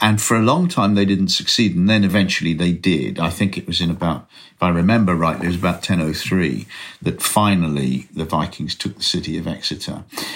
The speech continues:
Uh, and so there's a, there's a lot in the book about fighting around Exeter, 'cause that's relevant.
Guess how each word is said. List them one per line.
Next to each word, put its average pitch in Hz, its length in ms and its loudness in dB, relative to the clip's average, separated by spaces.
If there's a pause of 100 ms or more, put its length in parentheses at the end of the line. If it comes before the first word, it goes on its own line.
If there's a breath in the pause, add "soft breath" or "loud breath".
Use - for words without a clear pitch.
(120 loud breath)
Uh, 107 260 4
and 120 200 2
so 127 200 4
there's 131 240 4
a, 131 60 4
there's 120 480 2
a 127 40 4
lot 165 300 2
in 117 120 4
the 104 80 4
book 98 240 0
about 92 280 0
fighting 104 400 2
around 87 280 2
Exeter, 87 340 -2
'cause 98 240 0
that's 135 340 0
relevant. 101 440 2